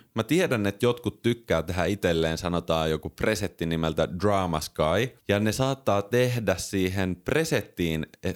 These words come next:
pelkästään tämmöisen lineaarisen gradientin ja va-, vaikka asentaa siihen vähän,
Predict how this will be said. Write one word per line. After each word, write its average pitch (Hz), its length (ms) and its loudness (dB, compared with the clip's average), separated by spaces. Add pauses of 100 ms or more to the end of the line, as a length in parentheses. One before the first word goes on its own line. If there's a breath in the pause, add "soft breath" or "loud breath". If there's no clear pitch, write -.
(120)
pelkästään 92 640 -2
tämmöisen 82 440 -2
lineaarisen 85 760 0
gradientin 82 640 -2
ja 78 140 0
va-, 85 180 -2 (280)
vaikka 92 340 -2 (300 loud breath)
asentaa 90 420 0
siihen 90 360 -2
vähän, 82 300 0